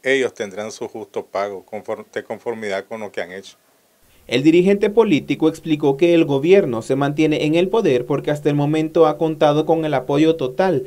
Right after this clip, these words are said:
Speaker 2: del Ejército de Nicaragua y la Policía Nacional.
Speaker 1: Ciertamente el gobierno lo único que lo sostiene en estos momentos son los dieciséis mil policías y los veintidós mil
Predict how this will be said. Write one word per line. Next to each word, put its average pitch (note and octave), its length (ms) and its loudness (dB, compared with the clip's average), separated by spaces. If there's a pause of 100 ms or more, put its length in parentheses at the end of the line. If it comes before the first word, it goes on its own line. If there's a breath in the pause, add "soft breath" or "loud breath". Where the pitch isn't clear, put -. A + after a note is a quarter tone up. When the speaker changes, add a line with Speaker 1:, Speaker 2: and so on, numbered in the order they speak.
(200 loud breath)
Speaker 2:
del A2+ 180 -2
Ejército D3+ 540 0
de D3 120 -2
Nicaragua A3+ 580 -2
y A3+ 100 -8
la A3 140 -4
Policía G#3 520 0
Nacional. C3 720 2 (220)
Speaker 1:
Ciertamente D3+ 920 0
el C#3+ 60 -10
gobierno C3 360 0
lo C3+ 140 -2
único D#3 420 -2
que C#3+ 140 0
lo C3 100 0
sostiene A#2 440 -4
en A2 40 -6
estos B2 260 -6
momentos C3+ 520 -6
son B2 200 -4
los G#2 120 -8
dieciséis G#2+ 400 -8
mil A#2+ 160 -8
policías E3 680 -2
y C3+ 60 0
los A#2+ 160 -6
veintidós A2 460 -6
mil A#2 160 -8